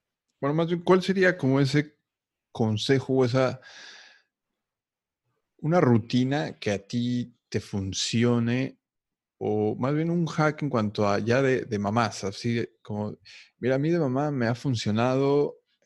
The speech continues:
en cuanto a la casa, por ejemplo, fuera, fuera de todo el tema que acabamos de tocar.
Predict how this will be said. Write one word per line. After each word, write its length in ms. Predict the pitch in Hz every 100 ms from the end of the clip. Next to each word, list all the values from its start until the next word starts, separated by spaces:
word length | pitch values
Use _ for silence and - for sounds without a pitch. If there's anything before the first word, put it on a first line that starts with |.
| _ -
en 140 | 113
cuanto 260 | 107 110 107
a 60 |
la 80 | 107
casa, 320 | - 127 104
por 180 | - 87
ejemplo, 480 | - - - _ _
fuera, 460 | _ 123 127 131 -
fuera 320 | - 131 151
de 80 | 117
todo 200 | - 120
el 120 | 113
tema 260 | - 110 107
que 100 | 104
acabamos 520 | - 101 101 101 98
de 100 | 98
tocar. 380 | - 98 123